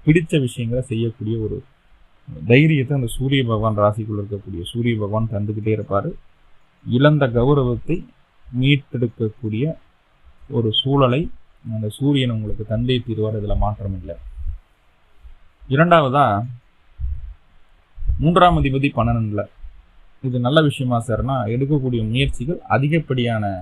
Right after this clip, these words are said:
தோல்விகளுக்கு பின்பு இறுதியில் சக்சஸ் ஆகக்கூடிய ஒரு சூழலை சொல்லுது. முயற்சி எடுக்காம இருக்கிறது தவறு. எடுங்க, ஒரு தடவைக்கு ரெண்டு தடவை ஃபெயிலியர் ஆகும், மூணாவது தடவை கண்டிப்பா சக்சஸ் ஆயிடும் அப்படிங்கிறத புரிஞ்சுக்குங்க.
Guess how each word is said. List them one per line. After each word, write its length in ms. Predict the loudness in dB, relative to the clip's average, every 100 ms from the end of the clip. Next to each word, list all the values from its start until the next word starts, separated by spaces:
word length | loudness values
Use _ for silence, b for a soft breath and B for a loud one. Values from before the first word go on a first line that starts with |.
| -12 -20 _ _ -20 _ _ _ _ -20 -20 0
தோல்விகளுக்கு 680 | 6 6 6 2 0 -4
பின்பு 340 | -4 0 0 0 2
இறுதியில் 500 | 4 4 2 0 0
சக்சஸ் 320 | -2 -2 2
ஆகக்கூடிய 380 | 2 2 -2 -2
ஒரு 140 | -4
சூழலை 340 | -4 -4 -4 -6
சொல்லுது. 400 | -8 -12 -10 -12 -14 -20 _ _ _ _
முயற்சி 320 | 0 2 2 -2
எடுக்காம 340 | 0 0 2
இருக்கிறது 340 | 0 0 -4 0
தவறு. 300 | 0 0 -2 -6
எடுங்க, 360 | 0 2 2 0 -4 -6
ஒரு 160 | -2 0
தடவைக்கு 320 | 0 -2 -2
ரெண்டு 120 | -2
தடவை 200 | -2 -2
ஃபெயிலியர் 320 | -2 -2 0
ஆகும், 140 | -2 -4
மூணாவது 260 | 0 0
தடவை 180 | 0 -2
கண்டிப்பா 340 | -2 -2 -2 -4
சக்சஸ் 380 | -6 -10 -8
ஆயிடும் 260 | -8 -8 -12 _ _ _ _ _
அப்படிங்கிறத 500 | 0 2 2 0 -2
புரிஞ்சுக்குங்க. 580 | 0 2 2 -2 -6